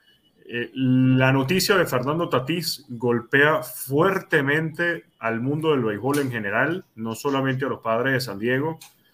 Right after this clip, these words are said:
por lo que comenta Raúl. Eh, Fernando Tatís, la cara del béisbol, eh, la portada de un videojuego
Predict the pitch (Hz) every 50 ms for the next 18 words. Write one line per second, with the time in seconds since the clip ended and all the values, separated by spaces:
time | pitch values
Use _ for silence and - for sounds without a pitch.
0 | _ _ _ _ _ _ _ _ 131 127 127 127 123 123 120 120 117 117 120 120
1 | 123 120 - 127 117 127 123 120 123 135 135 117 - - 90 - 98 95 95 98
2 | 95 90 90 - _ _ _ _ _ _ _ _ - 104 101 107 - - 113 110
3 | 127 139 156 160 156 135 127 131 143 160 165 165 - - - - _ _ _ -
4 | 104 107 107 107 107 107 - - 131 135 143 151 156 160 147 135 113 110 107 104
5 | 101 110 131 151 160 160 160 165 175 165 - _ _ _ _ _ _ _ _ _
6 | - 104 107 107 104 101 101 98 101 104 101 92 - - 107 107 110 101 - -
7 | _ _ _ _ _ _ _ _ - 131 127 127 131 - 156 151 160 165 165 160
8 | 147 143 135 135 135 139 135 131 123 110 98 113 131 139 143 143 135 147 160 160
9 | 151 127